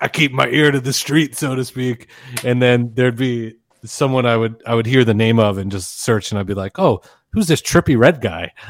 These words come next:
And I'd, like, look up and be like, "Wow, this guy's got a lot of streams."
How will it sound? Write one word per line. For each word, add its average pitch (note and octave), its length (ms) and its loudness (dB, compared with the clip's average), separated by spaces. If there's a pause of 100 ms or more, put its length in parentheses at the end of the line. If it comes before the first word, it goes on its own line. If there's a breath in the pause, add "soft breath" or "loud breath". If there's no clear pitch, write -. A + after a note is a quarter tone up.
(120)
And B2 100 0
I'd, B2 140 2
like, A#2+ 140 2
look B2 160 2
up A#2 160 2
and A#2 100 -2
be A#2 80 2
like, G2 200 -4
"Wow, C3 720 2 (360)
this - 80 -20
guy's C3 220 2
got D3+ 160 8
a - 20 6
lot G#3 300 8
of G3 120 4
streams." C#3 680 -4